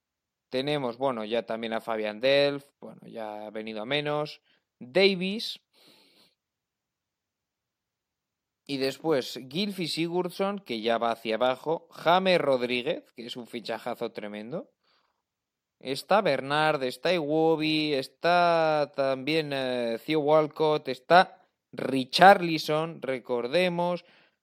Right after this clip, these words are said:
Eh, está un Moise Kean que está un poquito perdido, la verdad, seamos claros.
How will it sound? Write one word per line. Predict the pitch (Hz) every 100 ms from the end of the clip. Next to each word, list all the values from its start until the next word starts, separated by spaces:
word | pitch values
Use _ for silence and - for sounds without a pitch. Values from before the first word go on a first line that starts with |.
| _
Eh, | - 120 120 120 120 120 120 120 -
está | 131 131 - 165 165
un | 151 147 143 139 131 120
Moise | 131 143 139 139 127
Kean | - 147 127
que | 117
está | - 131 127
un | 123
poquito | 123 123 123 120
perdido, | 110 113 131 139
la | 131 107
verdad, | 107 123 143
seamos | - 113 113
claros. | - 131 139 165